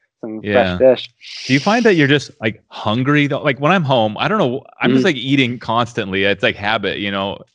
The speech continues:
Speaker 2: It probably
Speaker 1: Yeah.
Speaker 2: just, anyways, when you're on a boat, obviously your food is pretty planned out and s-, setting
Speaker 1: And
Speaker 2: up
Speaker 1: it's
Speaker 2: and
Speaker 1: setting
Speaker 2: doing a
Speaker 1: them
Speaker 2: me-
Speaker 1: right, right in front of you too. It's
Speaker 2: Yeah,
Speaker 1: like,
Speaker 2: it's
Speaker 1: well,
Speaker 2: like,
Speaker 1: you're
Speaker 2: it's
Speaker 1: in
Speaker 2: like
Speaker 1: this
Speaker 2: a big
Speaker 1: confined space with all your food.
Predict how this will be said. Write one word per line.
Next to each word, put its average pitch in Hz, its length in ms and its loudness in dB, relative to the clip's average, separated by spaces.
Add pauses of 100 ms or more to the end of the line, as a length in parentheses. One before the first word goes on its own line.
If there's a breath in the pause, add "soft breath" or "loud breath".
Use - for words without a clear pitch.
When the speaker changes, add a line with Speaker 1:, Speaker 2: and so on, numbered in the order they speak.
(140)
Speaker 2:
It - 180 -14
probably 110 240 2
Speaker 1:
Yeah. 110 120 6
Speaker 2:
just, 107 120 -4 (1300)
anyways, 139 380 0 (180)
when 143 200 0
you're 139 140 2
on 135 100 2
a 127 40 -2
boat, 139 240 4
obviously 127 280 0
your 120 120 -4
food 127 260 -6
is 113 80 -8
pretty 123 200 -6
planned 113 360 -4
out 110 500 0
and 104 280 -6 (260)
s-, - 140 -20 (120)
setting 117 340 -2
Speaker 1:
And 127 60 4
Speaker 2:
up 139 60 6
Speaker 1:
it's 131 60 2
Speaker 2:
and 110 60 -4
Speaker 1:
setting 180 180 8
Speaker 2:
doing 170 40 4
a - 80 2
Speaker 1:
them - 40 -2
Speaker 2:
me- 135 60 -2
Speaker 1:
right, 160 240 0
right 160 220 -2
in 151 80 -12
front 160 240 -6
of 143 100 -10
you 127 180 -10
too. 135 340 -6
It's 131 60 -12
Speaker 2:
Yeah, 127 380 -2
Speaker 1:
like, 113 40 0
Speaker 2:
it's 131 120 -6
Speaker 1:
well, 143 80 4
Speaker 2:
like, 135 60 0
Speaker 1:
you're 143 100 0
Speaker 2:
it's 139 100 0
Speaker 1:
in - 0 -
Speaker 2:
like 135 80 0
Speaker 1:
this 143 80 -4
Speaker 2:
a - 80 -6
big 156 100 2
Speaker 1:
confined 147 680 0
space 160 300 0
with 143 120 -4
all 151 120 6
your 151 140 -2
food. 147 400 -4